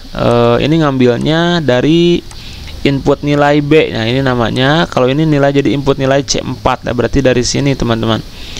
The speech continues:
Ini B empat, C empat, ini untuk pengat-, dari pengaturan, D sembilan untuk jurusan. Ini dari input nilai, berarti yang di bagian sebelah kanan, yang ini ya, yang kolom.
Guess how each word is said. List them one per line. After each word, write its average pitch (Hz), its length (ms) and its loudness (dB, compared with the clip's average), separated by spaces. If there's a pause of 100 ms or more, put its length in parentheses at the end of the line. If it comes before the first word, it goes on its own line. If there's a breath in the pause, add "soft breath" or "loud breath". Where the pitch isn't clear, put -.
(240 loud breath)
Ini 139 320 0
B 127 160 0
empat, 127 560 -4
C 170 160 -4
empat, 127 560 -4
ini 123 160 -4
untuk 123 640 2
pengat-, 120 240 -2
dari 120 240 0
pengaturan, 120 640 -2
D 131 80 0
sembilan 120 480 0
untuk 120 160 -4
jurusan. 117 560 0 (640 loud breath)
Ini 139 160 2
dari 127 480 0
input 131 240 -2
nilai, 127 320 0
berarti 127 320 0
yang 147 160 0
di 143 160 2
bagian 123 400 0
sebelah 117 480 0
kanan, 117 400 -4
yang 110 160 -2
ini 123 160 0
ya, 117 160 0
yang 117 240 -8
kolom. 113 240 0